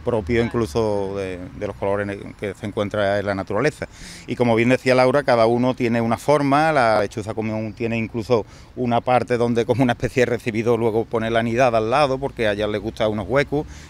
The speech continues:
Speaker 1: eh, la del cárabo, que es la más grande, y la del cernícalo primilla, que es la más pequeñita.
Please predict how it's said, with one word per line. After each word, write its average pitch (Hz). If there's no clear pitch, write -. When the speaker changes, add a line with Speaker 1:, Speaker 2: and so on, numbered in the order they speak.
Speaker 1:
eh, 110
la 110
del 104
cárabo, 110
que 107
es 110
la 107
más 110
grande, 151
y 190
la 175
del 120
cernícalo 110
primilla, 113
que 117
es 117
la 113
más 107
pequeñita. 95